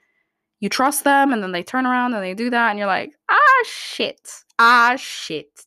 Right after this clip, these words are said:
Didn't expect that from you," 'cause I was genuinely shocked. I was like, "Are you pr-, is this a prank? Like, is this a prank?" Are you, there's no way she did that. And he was like,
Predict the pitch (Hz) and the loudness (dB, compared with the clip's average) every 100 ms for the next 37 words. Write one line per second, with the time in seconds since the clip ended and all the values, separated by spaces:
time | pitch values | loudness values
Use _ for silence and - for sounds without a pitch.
0 | - 302 294 285 - 277 262 233 220 220 | -6 -4 -4 -6 -6 -4 -4 -4 -6 -10
1 | 175 196 - 247 294 254 202 208 185 165 | -12 -10 -4 -2 -2 -4 -6 -6 -6 -8
2 | - - - _ - 285 294 202 - _ | -10 -10 -12 _ -4 -2 -2 -4 -6 _
3 | _ _ _ - 214 381 - - - _ | _ _ _ -8 0 0 0 -16 -20 _
4 | _ 220 240 339 247 - 185 403 392 - | _ -4 -2 -2 -2 -2 -2 -2 -8 -20
5 | _ _ _ - 208 208 233 277 294 226 | _ _ _ -4 -2 0 0 0 0 0
6 | 320 339 - _ - _ _ _ _ _ | 2 0 -2 _ -20 _ _ _ _ _
7 | _ _ _ - 208 220 269 262 - _ | _ _ _ -2 0 0 0 -2 -6 _
8 | _ _ _ _ _ _ 214 240 403 302 | _ _ _ _ _ _ -2 2 2 2
9 | 339 330 285 - 277 302 311 170 87 - | 2 2 -2 -4 -6 -6 -6 -8 -8 -12
10 | _ _ _ - 240 226 247 - | _ _ _ -12 -8 -6 -6 -8